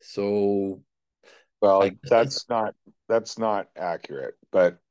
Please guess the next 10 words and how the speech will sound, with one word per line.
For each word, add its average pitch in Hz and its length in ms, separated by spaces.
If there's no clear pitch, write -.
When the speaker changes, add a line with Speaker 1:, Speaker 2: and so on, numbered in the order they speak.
Speaker 2:
uh, 101 160
I'll, 110 320
I'll 113 120
get 110 180
into 98 200
that. 80 200
So 120 500
geothermal 139 840
holes, 92 760
uh, 104 260